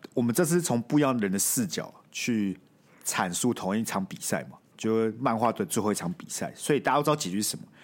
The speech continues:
大家从另外一个人的故事的出发点跟视角，然后这是他就宫城良田，他从小就失去他哥哥，因为他哥哥可能好像是在国小，哎，在国中的时候就被大海卷走，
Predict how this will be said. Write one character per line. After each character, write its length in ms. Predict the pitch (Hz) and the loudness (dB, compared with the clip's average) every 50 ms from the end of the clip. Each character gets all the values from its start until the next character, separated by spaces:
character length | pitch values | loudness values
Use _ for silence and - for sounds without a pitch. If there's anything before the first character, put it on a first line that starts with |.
| - - - | -20 -12 -4
大 80 | - 139 | -2 0
家 80 | 143 | 0
从 160 | 143 - 117 113 | 0 0 0 2
另 80 | 123 | 2
外 80 | 131 127 | 0 0
一 20 | |
个 60 | - | 0
人 80 | 110 101 | -2 -2
的 100 | 95 92 - | -2 -4 -2
故 180 | - 151 127 110 | 0 0 0 0
事 200 | - - 123 117 | 0 0 2 2
的 100 | 104 92 | 2 0
出 180 | - - 107 | -2 -4 -2
发 180 | 101 110 101 101 | 0 0 0 0
点 140 | - - 85 | -2 -4 -6
跟 80 | 90 | -4
视 180 | 87 - - 101 | -4 -2 -4 -4
角， 160 | 80 - - - - - - - | -4 -6 -10 -12 -14 -18 -8 -2
然 100 | 117 120 | -2 0
后 80 | 123 | 0
这 80 | 127 123 | 0 0
是 80 | 123 | 0
他 160 | 131 120 117 110 - - - - | 2 2 2 0 -2 -6 -6 -2
就 120 | - 123 | 0 2
宫 220 | 110 - 113 110 | 2 2 2 2
城 100 | - 110 | 0 0
良 200 | 90 80 73 85 | -2 -2 -4 -6
田， 180 | - - - - - - - - - - - - - - - - | -8 -8 -12 -14 -14 -18 -20 -20 -20 -20 -20 -20 -20 -20 -4 0
他 140 | - 160 | 0 2
从 260 | 165 - 143 120 123 143 | 2 4 2 2 4 2
小 160 | - 113 95 | 2 2 2
就 80 | 110 | 2
失 140 | 110 - 107 | 0 0 0
去 80 | 101 113 | 2 2
他 80 | 101 | 2
哥 180 | 98 - 95 87 | 2 0 -2 -2
哥， 240 | 80 - 67 65 78 - _ _ _ - - _ _ _ _ _ _ _ _ _ _ _ _ _ - - - _ _ - | -2 -4 -6 -8 -10 -14 _ _ _ -20 -20 _ _ _ _ _ _ _ _ _ _ _ _ _ -14 -14 -14 _ _ -2
因 80 | - 117 | 0 2
为 60 | 123 | 2
他 80 | 131 | 2
哥 180 | 131 - 127 127 | 2 2 2 2
哥 80 | 127 120 | 4 2
可 160 | - 110 95 | 2 0 0
能 100 | 95 90 - | -2 -2 -6
好 120 | - 107 101 | -6 -2 0
像 100 | 110 120 | 0 0
是 60 | 123 | 2
在 180 | 139 135 131 123 | 2 2 2 2
国 220 | - 110 110 117 | 2 0 2 2
小， 340 | - 135 104 90 87 80 - - - - _ _ | 2 2 2 0 0 -4 -8 -16 -20 -20 _ _
哎， 80 | - 127 | -2 0
在 120 | 127 151 | 2 2
国 180 | 151 135 113 117 | 4 2 2 4
中 180 | - 139 123 | 4 2 2
的 60 | 113 | 2
时 140 | 98 - - | 0 -2 -2
候 340 | 85 92 95 98 92 90 87 - - | 0 0 2 0 0 -2 -4 -8 -6
就 160 | - 117 117 | -2 -2 0
被 400 | 110 117 110 107 101 92 87 - - - - - - - - - - _ _ _ _ | 2 2 2 2 2 0 -2 -4 -10 -20 -20 -20 -20 -20 -20 -20 -20 _ _ _ _
大 140 | - 135 117 | 0 0 0
海 160 | 95 85 85 | 0 -2 -4
卷 260 | 82 - 82 82 92 | -6 -6 -6 -4 -4
走， 240 | 92 - - - - | -4 -6 -8 -8 -12